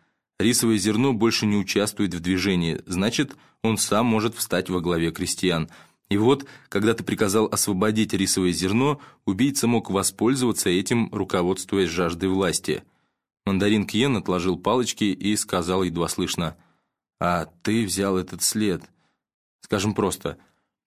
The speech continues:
это одно из направлений, которое я собираюсь расследовать. Конечно, всё требует проверки, но это отправная точка». Я думаю, не стоит недооценивать страсти, которые всегда кипят вблизи любой власти.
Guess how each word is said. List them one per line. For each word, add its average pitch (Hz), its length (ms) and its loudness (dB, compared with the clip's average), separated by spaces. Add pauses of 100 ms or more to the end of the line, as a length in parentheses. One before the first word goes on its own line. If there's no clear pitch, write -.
(100)
это 139 220 0
одно 127 180 2
из 117 80 2
направлений, 107 640 2
которое 98 320 0
я 92 60 0
собираюсь 92 420 -2
расследовать. 95 680 -2 (540)
Конечно, 139 360 2
всё 123 180 0
требует 117 340 2
проверки, 110 540 0
но 90 400 0
это 110 420 0
отправная 92 560 -2
точка». 85 540 -2 (640)
Я 113 120 2
думаю, 131 240 4
не 127 80 4
стоит 123 360 2
недооценивать 95 640 0
страсти, 107 480 0
которые 85 360 -2
всегда 82 380 -2
кипят 85 380 -4
вблизи 87 340 -2
любой 85 300 0
власти. - 500 -2